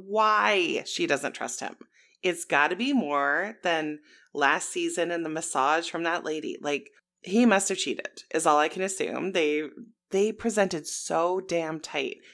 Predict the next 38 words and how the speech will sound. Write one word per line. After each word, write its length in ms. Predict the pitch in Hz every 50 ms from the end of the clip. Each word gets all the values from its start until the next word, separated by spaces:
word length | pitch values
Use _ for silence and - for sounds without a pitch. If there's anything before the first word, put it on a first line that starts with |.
| _ _ -
at 160 | - 160 -
the 60 | 156
beginning 440 | 151 156 143 - 147 139 143 151 160
of 140 | 165 160 156
the 80 | 180
season 680 | - - - 143 135 131 - 147 151 165 185 208 226 233 - - - _ _
and 140 | - 156 147
also 420 | - 151 180 220 - - 311 320
in 120 | 339 349
this 280 | 370 381 381 381 381 -
scene 560 | - 370 427 494 494 466 381 269 196 170 160
in 140 | 160 175 202
the 60 | 240
closet 840 | 277 - - 349 392 415 440 453 453 381 285 240 160 131 113 - - - - - - _ _ _
where 160 | - 208 202
she's 320 | 196 - - 220 214 196 -
talking 380 | - 143 143 170 - - 196
to 60 | 196 180
him 160 | 180 190 196
about 260 | 190 196 196 190 185 190 - - -
Marlo 720 | 151 160 131 165 175 175 190 190 175 190 190 196 196 190
filming 420 | - - 143 147 175 185 190 185
her 400 | 180 180 175 180 180 185 180 185
and 320 | 185 180 151 147 143 139 139 - _ _
Courtney 420 | - - 160 202 - - 233 226
didn't 260 | 220 - 214 214 220 214
defend 360 | 196 - - 165 165 202 202
him 140 | 208 190 208
against 360 | 190 208 214 214 202 - 165
Marlo. 580 | 160 156 175 180 185 175 175 175 175 175 170 175 - _ _ _ -
Just 200 | 214 214 214 -
way 540 | 175 165 196 196 190 190 190 196 196 196 - _
too 220 | - - 226 202
much 260 | 196 196 185 180 - -
damn 220 | 180 170 165 160
fakery 420 | - 170 156 - - 165 160 160
going 220 | 160 165 160 165 165
on, 380 | 170 175 180 190 208 226 233